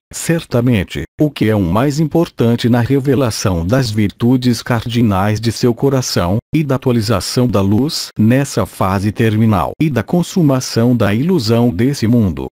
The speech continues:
Você é, portanto, convidado ao recolhimento. Você é, portanto, convidado a deixar emanar a luz e a não mais pôr máscara alguma. Porque, lembre-se de que o que quer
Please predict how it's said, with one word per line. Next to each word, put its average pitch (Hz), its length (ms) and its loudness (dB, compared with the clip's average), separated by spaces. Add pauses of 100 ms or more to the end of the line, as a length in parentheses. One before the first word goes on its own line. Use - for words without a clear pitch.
(500)
Você 139 380 -2
é, 139 300 2 (180)
portanto, 101 720 0 (160)
convidado 120 760 0
ao 120 120 0
recolhimento. 110 920 0 (600)
Você 139 380 -2
é, 120 280 2 (180)
portanto, 104 680 0 (180)
convidado 117 720 0
a - 20 2
deixar 120 540 0
emanar 101 400 0
a 92 80 0
luz 107 460 -2 (100)
e 135 100 2
a 135 80 2
não 147 140 4
mais 120 380 0
pôr 98 320 -2
máscara 110 680 0
alguma. 87 640 -2 (640)
Porque, 85 460 -2 (160)
lembre-se 113 640 0
de 113 140 -2
que - 160 -4
o 139 60 -2
que 151 140 -4
quer 104 320 -2